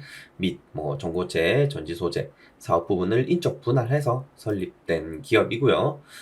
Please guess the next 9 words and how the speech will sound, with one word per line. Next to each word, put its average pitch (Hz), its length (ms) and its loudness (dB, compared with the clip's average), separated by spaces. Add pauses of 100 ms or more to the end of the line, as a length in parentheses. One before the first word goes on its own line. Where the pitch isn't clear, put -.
(180)
자세한 139 380 2
내용 110 260 -4 (160)
잠깐 82 640 -2
보고 95 160 0
갈게요. 92 600 0 (680)
자, 82 300 2
이수 107 220 -2
스페셜티 160 540 0
케미컬의 120 640 0